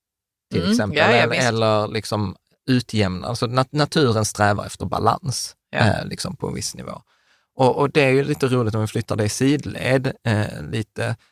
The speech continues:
Speaker 1: så sa ju Carl Jung, detta har inte vi pratat med Bertil, utan jag tror det var Carl Jung som i början av nittonhundratalet sa så här att,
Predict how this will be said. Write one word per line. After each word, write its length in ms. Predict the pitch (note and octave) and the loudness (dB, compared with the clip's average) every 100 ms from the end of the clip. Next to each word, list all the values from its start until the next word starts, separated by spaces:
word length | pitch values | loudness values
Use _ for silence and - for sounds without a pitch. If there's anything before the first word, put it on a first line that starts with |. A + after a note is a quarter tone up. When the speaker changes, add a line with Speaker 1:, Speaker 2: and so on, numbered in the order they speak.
| _ - | _ -14
Speaker 1:
så 140 | - A2+ | -6 -2
sa 200 | B2 A#2+ | 4 2
ju 60 | |
Carl 280 | - A#2 A#2+ | 4 2 2
Jung, 360 | C#3+ A#2+ G#2 A2 | 2 0 0 4
detta 120 | F#2+ | 6
har 100 | G2+ | 6
inte 140 | - - | 0 -6
vi 80 | |
pratat 300 | - - - | -6 -6 -6
med 140 | G2 F#2+ | -2 2
Bertil, 360 | G#2+ A2 - | 2 0 -4
utan 160 | F#2 G2 | -6 -4
jag 80 | F#2+ | -2
tror 80 | G2+ | -2
det 40 | |
var 60 | G2 | 0
Carl 280 | - G2+ | 2 2
Jung 340 | A2 G2 E2+ G2 | 4 2 0 -2
som 340 | - F#2+ - | -2 -2 -2
i 80 | G2 | -2
början 240 | G2+ F#2+ | 0 0
av 60 | F#2+ | 0
nittonhundratalet 760 | G2+ - F#2+ - - - - - | -2 -2 -6 -4 -4 -4 -4 -4
sa 180 | - | -2
så 120 | - A2 | 0 0
här 180 | F2+ | 2
att, 140 | F#2 | -2